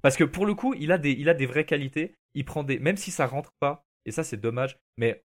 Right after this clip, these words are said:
en même temps on peut pas lui cracher dessus là-dessus si on n'arrête pas de dire que Derrick White va arriver.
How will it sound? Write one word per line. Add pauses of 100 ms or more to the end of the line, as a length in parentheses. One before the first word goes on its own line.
en
même
temps
on
peut
pas
lui
cracher
dessus
là-dessus
si
on
n'arrête
pas
de
dire
que (240)
Derrick
White
va
arriver.